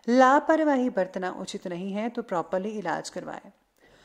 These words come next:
सर्दी खांसी जैसी तकलीफ कुछ दिन सता सकती हैं, आयुर्वेदिक चीज़ों से सब कुछ ठीक हो सकता है। और हाँ, साथ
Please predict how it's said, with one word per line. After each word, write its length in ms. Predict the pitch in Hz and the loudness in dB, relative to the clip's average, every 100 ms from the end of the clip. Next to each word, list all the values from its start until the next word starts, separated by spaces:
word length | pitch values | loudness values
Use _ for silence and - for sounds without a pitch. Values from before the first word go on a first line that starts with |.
| _ - | _ 2
सर्दी 320 | 240 247 262 | 4 6 4
खांसी 340 | 254 240 240 | 4 4 2
जैसी 340 | 240 240 - 240 | 2 2 0 0
तकलीफ 260 | 226 233 | 0 -2
कुछ 240 | 233 226 214 | -2 -6 -4
दिन 220 | 214 202 | -4 -2
सता 360 | 214 196 175 | -4 -2 -2
सकती 380 | 185 202 - 226 | -2 -8 -6 -4
हैं, 220 | 226 254 185 | -4 -4 -2
आयुर्वेदिक 460 | 175 185 185 190 | -2 -2 -4 -4
चीज़ों 260 | - 170 180 | -8 -10 -8
से 160 | 226 | -8
सब 200 | 214 196 | -8 -8
कुछ 160 | - 202 | -10 -10
ठीक 200 | - 214 | -8 -8
हो 140 | - 160 | -8 -12
सकता 360 | 160 - - | -12 -12 -8
है। 220 | 151 - - - - - 190 | -8 -10 -16 -20 -20 -8 -2
और 120 | 185 | -2
हाँ, 280 | 196 220 160 | 0 -2 -4
साथ 320 | - 190 | -2 0